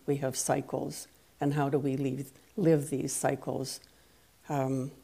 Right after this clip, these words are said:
you know, with some awareness? And then going to the adults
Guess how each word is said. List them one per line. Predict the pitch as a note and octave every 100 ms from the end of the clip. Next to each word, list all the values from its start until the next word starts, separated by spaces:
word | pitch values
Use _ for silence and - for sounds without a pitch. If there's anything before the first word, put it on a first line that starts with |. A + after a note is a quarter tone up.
| -
you | B3+
know, | G3 D#3+
with | D#3 D#3
some | - C#3
awareness? | C3+ D3 C#3 C3+ C3 C3+ - - _ _ _ _ _
And | D3+ E3+
then | F3 D#3+ D3+ D#3 - - -
going | D3+ D3+ D3+
to | D3+
the | D3 C#3
adults | C#3+ C#3+ C3+ - - -